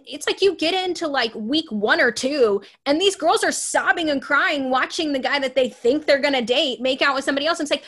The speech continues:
"Listen, honey, if you know that that's something you don't like, walk out that door with your head held high. Don't be crying over this boy," because if he, like, and that's one thing, like,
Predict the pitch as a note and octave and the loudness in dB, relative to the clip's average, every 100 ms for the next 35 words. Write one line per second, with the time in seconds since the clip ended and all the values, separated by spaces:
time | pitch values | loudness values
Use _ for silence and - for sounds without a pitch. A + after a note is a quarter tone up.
0 | - - E4+ C4+ A3+ A#3+ A#3 A3 B3+ B3 | -18 -6 -2 -2 -2 -4 -4 -4 -4 -4
1 | C4 F#4 G4 D#4+ D#4 B3+ - B3 B3+ C4+ | -2 -2 2 2 2 -2 -2 -4 -2 -4
2 | C4 B3+ A#3+ B3+ - A3+ A#3 A#3+ _ G3+ | -4 -6 -4 -4 -4 -2 -4 -4 _ -4
3 | A3 D#4 E4+ E4 E4 D4+ B3+ A3 G#3+ G#3+ | 0 0 2 -2 -2 -6 0 2 2 0
4 | G#3 G3 G#3 B3+ E4+ D#4+ D#4 A3 F#3+ F#3 | -4 -6 -4 -4 0 -2 0 -2 -2 -8
5 | F#3 G3+ - D#4 E5 E5 F#4+ D4+ C#4 B3+ | -8 -8 -2 -2 -2 0 2 4 2 2
6 | B3 C#4+ G#3+ G3+ G#3 A3 B3+ C4 A#3+ A3 | 0 -2 -2 0 0 -4 -6 -4 -4 -6
7 | _ - C#4 E4 D#4 C#4+ D4 - - - | _ -6 -4 -4 -4 -6 -8 -12 -20 -10
8 | - C#4+ F4 - B3+ C4+ D4 C#4 A3+ | -4 -2 -4 -4 -4 -4 -4 -4 -4